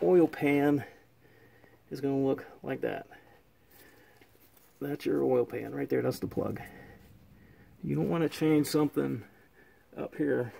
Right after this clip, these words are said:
on your differential or somewhere else. It's gonna be directly below your engine. See all those bolts right there?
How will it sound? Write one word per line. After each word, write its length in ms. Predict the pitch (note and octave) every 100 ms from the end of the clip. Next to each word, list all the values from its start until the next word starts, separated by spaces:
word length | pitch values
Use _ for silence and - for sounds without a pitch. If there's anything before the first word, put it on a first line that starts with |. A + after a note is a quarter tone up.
| - - -
on 160 | B2+ C3
your 120 | B2+
differential 720 | A#2+ C#3+ C#3+ C3 C#3 C3+ C#3
or 460 | C3+ C3 C3 B2 A#2
somewhere 480 | - C#3+ C3+ C3+ B2+
else. 320 | A#2 A#2 - - - -
It's 100 | -
gonna 140 | - B2+
be 140 | A2+
directly 560 | A2 A2 B2 C#3 - C3+
below 560 | A#2+ B2 B2 B2 A#2 - - - - - - -
your 140 | A#2+
engine. 440 | A2+ A#2+ A2 A2 G2+ - - C3 -
See 260 | - C#3
all 140 | C3+ C3
those 400 | C3 B2+ A2 - - - - -
bolts 320 | - B2+ - C3+
right 160 | B2+
there? 380 | B2+ C3 C3+